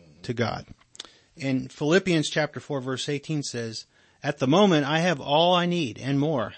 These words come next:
I am generously supplied by the gifts that you sent me with Epaphroditus. They are a sweet smelling f-, sacrifice that is acceptable and pleasing to God."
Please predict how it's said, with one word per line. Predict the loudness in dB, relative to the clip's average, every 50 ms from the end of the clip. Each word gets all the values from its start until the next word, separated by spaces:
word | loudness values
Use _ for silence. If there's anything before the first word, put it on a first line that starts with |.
| -18 -12
I | -8 -4 -2
am | 0 -2 0
generously | 0 0 0 2 0 0 -2 -4 -6 -4
supplied | -4 -6 -8 -6 -4 -2 0 0 0 -2 -2
by | -2 -4 -4
the | -4 -4 -6
gifts | -2 0 0 0 0 -4 -6
that | -8 -8 -8
you | -6 -8 -6
sent | -4 -4 -4 -4 -4 -6 -12 -20 -20 _ _ _ _ _ _ -6
me | -2 -2 0 0 0
with | -2 -4 -4 -6 -8 -14 _ -20 -20 _ -14
Epaphroditus. | -10 -4 -2 -2 -2 -2 -4 -6 -4 -4 -4 -4 -4 -8 -12 -14 -16 -16 _ _ _ _ _ -20 _ _ _
They | -2 0 2
are | 4 4 4 2
a | 0
sweet | -2 -2 0 0 2 2 0 -2
smelling | -4 -4 -4 -2 -2 -2 -4 -6
f-, | -8 -12 -18 -20 -20 _ -20
sacrifice | -10 -6 -4 -4 -4 -6 -8 -12 -10 -10 -12 -12 -12 -14 -16 -16 -18 _ -8
that | -8 -6 -6
is | -6 -8
acceptable | -8 -8 -4 -4 -4 -4 -4 -6 -8 -6 -6 -6
and | -6 -6 -8 -8 -8 -12 _
pleasing | -10 -8 -6 -6 -6 -6 -6 -6 -6
to | -8 -10
God." | -10 -8 -8 -8 -8 -10 -12 -16